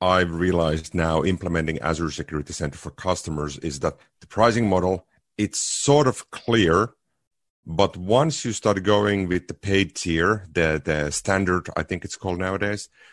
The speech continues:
uh, it's, it's a bit challenging to, to understand how much are you paying for the additional features in A S C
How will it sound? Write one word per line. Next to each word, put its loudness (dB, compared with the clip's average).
uh, 6
it's, -2
it's -2
a 0
bit 0
challenging 2
to, 0
to -2
understand 2
how 2
much 2
are 4
you 2
paying 4
for 4
the 0
additional 0
features -6
in -4
A 0
S -8
C 0